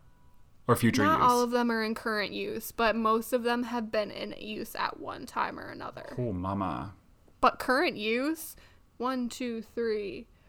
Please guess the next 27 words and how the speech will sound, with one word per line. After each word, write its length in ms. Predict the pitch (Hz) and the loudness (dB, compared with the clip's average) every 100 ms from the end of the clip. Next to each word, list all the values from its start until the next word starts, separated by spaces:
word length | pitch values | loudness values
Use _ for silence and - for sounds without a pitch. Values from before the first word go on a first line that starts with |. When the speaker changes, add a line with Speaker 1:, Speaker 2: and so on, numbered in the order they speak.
| _ | _
Speaker 2:
One's 200 | 240 285 | -2 0
just 160 | 370 349 | -2 0
a 80 | 392 | 2
notebook 320 | 320 269 - | 4 4 2
for 160 | 240 220 | 4 2
lists, 500 | 196 - 220 - 233 | 2 -4 -6 -6 -4
like, 200 | - 226 | -2 -2
when 100 | 202 | -4
I'm 120 | 214 | -2
packing 420 | 226 220 220 226 | 0 0 -2 -2
or, 40 | 233 | 4
Speaker 1:
Yeah, 60 | 143 | 6
that 40 | |
Speaker 2:
like, 100 | 147 | 6
have 80 | 101 | 6
Speaker 1:
counts. 120 | 87 | 4
Speaker 2:
something 220 | - 226 - | 0 -2 0
Speaker 1:
That 100 | - | 2
Speaker 2:
to 60 | |
Speaker 1:
counts. 120 | 92 - | 0 -2
Speaker 2:
do. 240 | - 233 - - - - - - - - - - | -8 -10 -12 -16 -18 -20 -20 -20 -20 -20 -18 -6
Okay, 160 | 269 220 | 0 0
one, 280 | 240 240 226 | 0 -2 -2
two, 300 | 277 240 214 | -4 -4 -4
three, 460 | - 254 226 208 - - - - - - | -6 -4 -4 -8 -12 -16 -20 -20 -20 -20
four, 400 | - - 262 240 233 | -16 -8 -8 -8 -10
five, 680 | - 254 247 233 220 226 | -8 -4 -4 -4 -8 -14